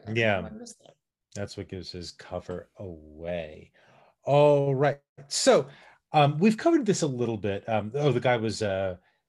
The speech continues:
Speaker 2: Di Benedetto, by the way, who's
Speaker 1: Yes.
Speaker 2: a, um, a kind of mobster type working with the cop.
Speaker 1: The husky
Speaker 2: Um,
Speaker 1: fella?
Speaker 2: the husky fella, yeah.
Speaker 1: No,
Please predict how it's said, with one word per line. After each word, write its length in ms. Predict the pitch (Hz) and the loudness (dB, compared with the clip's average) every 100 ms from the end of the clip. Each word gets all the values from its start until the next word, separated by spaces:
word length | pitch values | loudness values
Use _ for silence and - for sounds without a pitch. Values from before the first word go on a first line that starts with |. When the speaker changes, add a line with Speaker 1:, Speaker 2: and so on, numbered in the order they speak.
| _ _ | _ _
Speaker 2:
Di 220 | 143 156 | 0 0
Benedetto, 1080 | 135 123 113 92 101 - - 80 78 90 90 80 87 | 2 0 -2 -6 -12 -12 -16 -14 -16 -18 -18 -16 -12
by 120 | 87 | -10
the 100 | 87 | -12
way, 360 | 80 80 80 - | -16 -16 -20 -18
who's 100 | 87 | -16
Speaker 1:
Yes. 380 | 87 - - 95 | -16 -16 -18 -16
Speaker 2:
a, 240 | 82 80 | -16 -14
um, 260 | 80 76 76 _ _ _ _ _ _ _ _ - | -14 -16 -18 _ _ _ _ _ _ _ _ -20
a 420 | 82 80 80 - _ _ 117 - | -18 -18 -20 -20 _ _ -20 -16
kind 160 | 98 82 | -14 -14
of 60 | _ _ - | _ _ -14
mobster 500 | 90 85 85 - 85 | -10 -10 -10 -14 -14
type 220 | 87 80 - | -12 -12 -10
working 240 | 90 - 87 | -12 -12 -18
with 120 | - | -18
the 60 | |
cop. 340 | - 90 85 _ | -14 -12 -12 _
Speaker 1:
The 100 | 127 | -14
husky 320 | 127 170 - 92 | -8 -8 -4 -4
Speaker 2:
Um, 100 | 90 | -4
Speaker 1:
fella? 320 | 156 165 190 - - _ _ 117 | -4 -4 -8 -12 -20 _ _ -6
Speaker 2:
the 120 | 113 | -6
husky 480 | - 135 - - 90 | -2 -4 -4 -8 -10
fella, 480 | - 85 78 78 80 - | -6 -6 -6 -12 -14 -6
yeah. 280 | 95 78 - - - - 131 131 | -4 -4 -10 -18 -16 -16 -6 2
Speaker 1:
No, 200 | 120 | 4